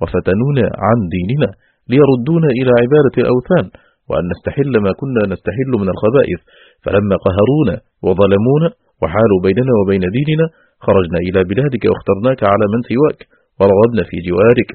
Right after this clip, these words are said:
ورجونا ألا نظلم عندك أيها الملك. فقال له النجاشي رضي الله عنه: "هل معك مما جاء به عن الله شيء؟" فقال له جعفر:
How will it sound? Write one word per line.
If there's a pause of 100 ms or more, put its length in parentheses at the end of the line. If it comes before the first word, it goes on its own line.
(440)
ورجونا (160)
ألا (280)
نظلم (160)
عندك (140)
أيها
الملك. (1080)
فقال (100)
له
النجاشي (160)
رضي
الله (100)
عنه: (120)
"هل (120)
معك (120)
مما (100)
جاء (120)
به (100)
عن
الله (140)
شيء؟" (800)
فقال (100)
له (140)
جعفر: